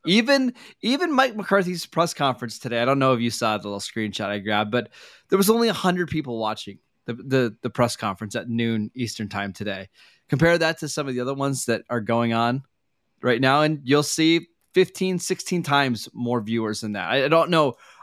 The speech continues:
Are people just out on this Cowboys team, or are we just at a point where it's like,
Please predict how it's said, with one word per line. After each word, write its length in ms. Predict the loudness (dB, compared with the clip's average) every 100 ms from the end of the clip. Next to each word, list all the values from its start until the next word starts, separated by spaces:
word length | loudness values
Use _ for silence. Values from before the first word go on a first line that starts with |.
| -4
Are 100 | 0
people 300 | 2 2 0
just 280 | 0 -6 -10 _ -2
out 280 | 0 0 -2
on 80 | -4
this 180 | -4
Cowboys 400 | 0 0 0 -4
team, 380 | -6 -8 -6 -8 -4
or 240 | 0 2
are 60 | 2
we 180 | 2
just 200 | 2 2
at 140 | 4 2
a 60 |
point 280 | 0 -4 -2
where 140 | -2 -4
it's 140 | -2
like, 280 | -2 -2